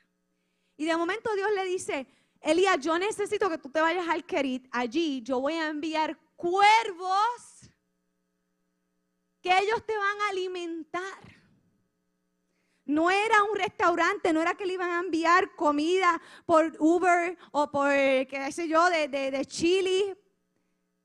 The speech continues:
Era que allí iban a llegar cuervos volando, animales que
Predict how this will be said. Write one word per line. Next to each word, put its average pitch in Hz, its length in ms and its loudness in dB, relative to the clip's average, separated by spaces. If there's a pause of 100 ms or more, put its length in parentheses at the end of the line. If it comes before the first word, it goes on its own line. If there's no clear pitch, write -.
(340)
Era 311 280 -2
que 320 400 -6 (460)
allí 294 640 -2
iban 302 300 -2
a 311 80 -2
llegar 294 320 -2 (140)
cuervos 269 800 -2
volando, 262 720 -2
animales 226 580 -8
que 233 380 -10